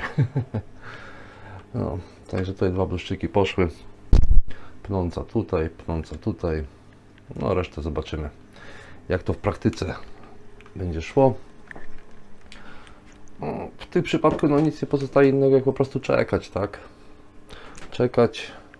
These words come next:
aż zarośnie. Nic, nie mamy innego wyjścia. Także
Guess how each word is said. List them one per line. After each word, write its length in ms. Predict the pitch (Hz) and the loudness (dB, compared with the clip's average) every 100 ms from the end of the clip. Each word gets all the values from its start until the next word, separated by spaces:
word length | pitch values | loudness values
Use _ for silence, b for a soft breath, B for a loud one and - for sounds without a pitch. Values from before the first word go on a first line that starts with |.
| - | -12
aż 180 | 107 104 | -6 -2
zarośnie. 580 | 98 107 107 - 110 101 92 - - - B B B B B B - | 4 6 6 4 0 0 -2 -16 -20 -18 B B B B B B 4
Nic, 320 | 117 110 - - | 6 6 0 2
nie 120 | 117 | 4
mamy 320 | 113 107 98 - | 6 4 2 0
innego 440 | 104 101 98 92 | -2 0 0 0
wyjścia. 460 | 104 101 - 101 85 B B B B B - - - - - - - - - - - B B B B B B B B B B B - - - | 0 -2 0 0 0 B B B B B -20 -18 -16 -14 -14 -14 -16 -18 -20 -20 -18 B B B B B B B B B B B -20 -20 -8
Także 760 | 104 92 95 92 92 95 95 | -4 -2 -2 -2 0 0 -2